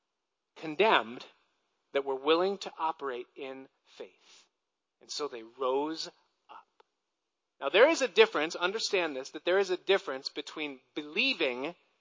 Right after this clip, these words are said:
and having faith. To believe means that you nod your head. Someone says something and you say, "Yes,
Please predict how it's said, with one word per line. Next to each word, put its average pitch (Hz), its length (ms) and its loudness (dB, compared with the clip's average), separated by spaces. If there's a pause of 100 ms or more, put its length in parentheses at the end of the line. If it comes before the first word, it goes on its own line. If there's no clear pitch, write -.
(600)
and 160 140 -2
having 165 380 0
faith. - 640 -10 (2000)
To 226 100 0
believe 196 600 6
means 190 300 0
that 165 100 -8
you 170 120 -4
nod 165 280 2
your 165 120 -4
head. 131 240 -12 (720)
Someone 190 280 4
says 185 240 6
something 214 340 0
and 175 140 -2
you 190 100 0
say, 175 400 2 (100)
"Yes, 185 300 6